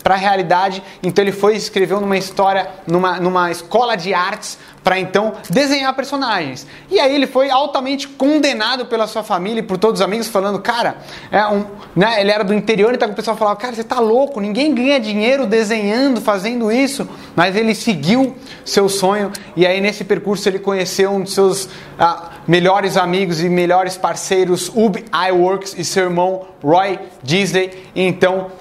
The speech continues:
eles começaram a fazer pequenos trabalhos. O primeiro trabalho foi quando eles conseguiram convencer o dono do cinema da, local, né, da cidade onde eles moravam, é que eles pudessem ilustrar pequenas fábulas,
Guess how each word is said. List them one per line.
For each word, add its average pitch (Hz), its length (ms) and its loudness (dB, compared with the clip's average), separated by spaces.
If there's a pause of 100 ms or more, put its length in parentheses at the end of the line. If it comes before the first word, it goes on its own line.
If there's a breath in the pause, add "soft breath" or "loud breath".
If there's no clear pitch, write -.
eles 170 200 0
começaram 196 500 0
a 190 40 -2
fazer 196 200 -4
pequenos 202 360 -6
trabalhos. 190 500 0
O 214 60 -4
primeiro 233 420 2
trabalho 226 480 0
foi 220 180 -2
quando 220 200 -4
eles 214 120 -2
conseguiram 220 460 -2
convencer 277 840 0 (240 loud breath)
o 214 80 4
dono 254 320 4
do 262 100 0
cinema 233 840 -2
da, 202 160 2
local, 214 540 2
né, 208 140 0
da 196 120 -2
cidade 214 320 2
onde - 20 -8
eles 202 120 -8
moravam, 202 420 0 (220 loud breath)
é 208 60 -10
que - 80 0
eles 214 120 0
pudessem 233 380 0
ilustrar 269 500 0
pequenas 254 640 -4 (760)
fábulas, 220 720 2